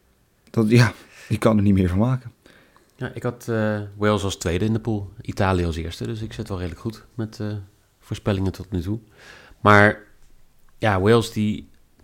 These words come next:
Speaker 2: ehm, die rust toch vooral op, eh, Kiefer Moore. Goede wedstrijden gespeeld. Gareth Bale, ook al met zijn gemiste penalty en alles, toch wel een goede wedstrijd weer. Vorige week ook. Ehm,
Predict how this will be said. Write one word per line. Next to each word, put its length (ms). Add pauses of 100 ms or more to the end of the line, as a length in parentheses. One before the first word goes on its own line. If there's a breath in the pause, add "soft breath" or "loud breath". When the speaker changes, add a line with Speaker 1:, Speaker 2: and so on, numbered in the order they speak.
(100)
Speaker 2:
ehm, 500 (440)
die 160
rust 200
toch 140
vooral 340
op, 320
eh, 100
Kiefer 300
Moore. 280 (560)
Goede 240
wedstrijden 360
gespeeld. 420 (400)
Gareth 260
Bale, 400 (460 soft breath)
ook 200
al 80
met 160
zijn 160
gemiste 320
penalty 360
en 60
alles, 260
toch 140
wel 160
een 60
goede 240
wedstrijd 380
weer. 340
Vorige 300
week 180
ook. 300 (800 loud breath)
Ehm, 400